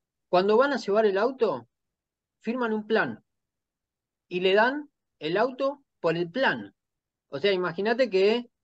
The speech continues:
eh, poco tiene de esto de, de que se formó el grupo y que todos participaron y que aportaron a un fondo común, porque la persona que fue a comprar ese plan, ese auto, termina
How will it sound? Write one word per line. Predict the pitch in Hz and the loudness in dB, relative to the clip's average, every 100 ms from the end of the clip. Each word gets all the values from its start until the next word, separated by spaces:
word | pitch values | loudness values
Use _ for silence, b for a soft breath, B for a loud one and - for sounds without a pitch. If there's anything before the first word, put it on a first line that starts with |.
| - | -12
eh, | 131 120 117 113 113 113 _ _ | -6 -4 -4 -4 -10 -14 _ _
poco | 180 190 208 165 | 0 2 2 2
tiene | 180 202 196 | 2 2 2
de | 147 175 | 2 2
esto | 175 185 | 0 0
de, | 147 127 - | 0 -2 -10
de | 120 117 | -14 -10
que | 120 | -12
se | - | -12
formó | - 131 147 | -10 -8 -4
el | 156 | -4
grupo | 156 170 196 170 170 160 143 | 0 6 6 6 2 2 2
y | 123 | -2
que | 127 117 | -8 -6
todos | 147 139 | -4 -2
participaron | 139 117 120 123 151 160 175 170 170 165 - _ _ | -4 -8 -10 -8 -2 2 4 4 0 -6 -14 _ _
y | 120 | -10
que | 120 117 110 110 107 104 _ | -4 -4 -2 -2 -4 -8 _
aportaron | 117 117 110 147 151 135 | -10 -8 -4 -2 0 -2
a | 120 117 | -4 -6
un | 123 131 | -6 -8
fondo | 143 135 123 | -8 -6 -4
común, | 127 175 262 269 _ _ _ _ - | -2 -2 -2 -6 _ _ _ _ -4
porque | 120 117 117 117 117 _ _ _ | -4 -2 -2 -2 -2 _ _ _
la | 131 127 | -4 -2
persona | 135 135 196 175 127 | 0 2 2 2 0
que | 113 | -6
fue | - 165 | -2 2
a | 165 | 2
comprar | 139 131 160 170 165 - | 0 0 2 2 2 -2
ese | 180 175 156 | -4 -2 -6
plan, | 156 165 156 202 240 _ _ _ _ _ _ - | 0 0 0 -4 -12 _ _ _ _ _ _ -4
ese | 156 165 185 | -4 2 2
auto, | 165 151 196 240 - _ | 2 2 -4 -4 -12 _
termina | 143 147 190 214 220 | -6 -2 0 0 -2